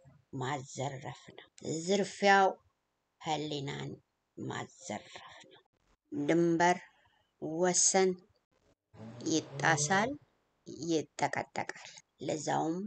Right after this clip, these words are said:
ለጨለማ። ገዳ ወኦዳ ኦሮሙማ ወኦነግ የኢትዮጵያ ኦርቶዶክስ ተዋሕዶ ቤተክርስቲያንን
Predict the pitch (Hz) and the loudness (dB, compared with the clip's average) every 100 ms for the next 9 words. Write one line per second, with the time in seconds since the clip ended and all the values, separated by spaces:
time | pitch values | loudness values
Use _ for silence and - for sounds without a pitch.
0 | - - 123 78 - - - - 131 107 | -10 -10 -8 0 -2 -2 -16 -6 -2 2
1 | 101 107 120 117 - _ _ _ _ _ | 4 4 0 -4 -10 _ _ _ _ _
2 | _ 190 208 - - _ 226 190 156 143 | _ 4 6 6 -4 _ 8 8 8 2
3 | - - - _ - 190 196 190 185 175 | -6 -8 -16 _ 6 8 8 6 4 4
4 | 160 147 - - _ _ _ _ _ - | 0 0 -4 -10 _ _ _ _ _ -12
5 | 226 226 262 277 277 _ _ _ 208 160 | -4 8 8 8 2 _ _ _ 8 8
6 | 147 120 - - - - _ _ _ 165 | 6 2 -2 -10 -12 -14 _ _ _ -8
7 | - - - - _ - 131 131 127 117 | -8 -6 -8 -8 _ -6 -4 -2 -4 -4
8 | - - 170 - - 190 208 220 220 - | -4 -2 -2 -2 -2 0 2 0 -2 -12
9 | - 220 214 233 233 - 254 262 277 277 | -2 0 2 2 0 0 6 8 8 6
10 | - 254 254 233 233 - - - 175 147 | 6 6 6 0 0 -8 -8 4 4 4